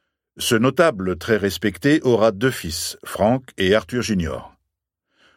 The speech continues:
Le second, âgé de seize ans à peine au début de la guerre civile, veut immédiatement s'enrôler pour combattre dans les rangs de l'Union. Mais son père insiste pour le faire entrer d'abord dans une académie militaire.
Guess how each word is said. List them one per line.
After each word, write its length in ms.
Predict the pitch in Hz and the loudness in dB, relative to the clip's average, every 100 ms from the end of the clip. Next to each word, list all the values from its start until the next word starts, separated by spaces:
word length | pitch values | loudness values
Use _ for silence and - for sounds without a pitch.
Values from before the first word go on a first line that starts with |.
| - | -8
Le 100 | 90 | -4
second, 580 | 87 110 123 151 151 110 | 0 2 4 4 4 2
âgé 240 | 90 101 | 2 -2
de 140 | 90 | -2
seize 280 | 85 120 107 | 0 2 2
ans 100 | 117 | 2
à 100 | 104 | 0
peine 280 | 87 123 101 | 2 2 2
au 80 | 87 | 0
début 320 | 90 90 110 | -2 -2 0
de 80 | 92 | 0
la 140 | 85 | 0
guerre 180 | 82 85 | -2 -4
civile, 460 | - 85 113 123 120 - _ _ - | -6 -4 -2 -2 -6 -14 _ _ -4
veut 160 | 113 117 | -2 0
immédiatement 520 | 127 117 123 135 139 | 0 2 0 0 -2
s'enrôler 480 | 135 110 101 104 143 | 0 0 2 2 0
pour 260 | - 107 | -2 -6
combattre 460 | - 120 135 - 110 | -2 2 2 0 -4
dans 140 | 101 | 0
les 100 | 104 | 2
rangs 200 | 104 123 | 2 2
de 80 | 104 | 0
l'Union. 440 | 101 104 101 82 65 _ _ _ _ _ - - - | 0 0 0 -2 -6 _ _ _ _ _ -20 -14 0
Mais 140 | 113 | 0
son 200 | 110 117 | 2 2
père 300 | 110 127 127 | 4 4 4
insiste 480 | 113 127 156 - 127 | 2 -2 -6 -4 -6
pour 220 | 104 104 | 0 2
le 80 | 104 | 2
faire 180 | - 107 | 2 0
entrer 240 | 101 107 | 0 2
d'abord 380 | 101 95 123 135 | 2 4 2 2
dans 120 | 95 | -2
une 220 | 87 90 | -2 -2
académie 480 | 92 107 90 87 107 | 0 0 0 0 2
militaire. 580 | 101 85 82 69 62 | 2 0 -4 -8 -12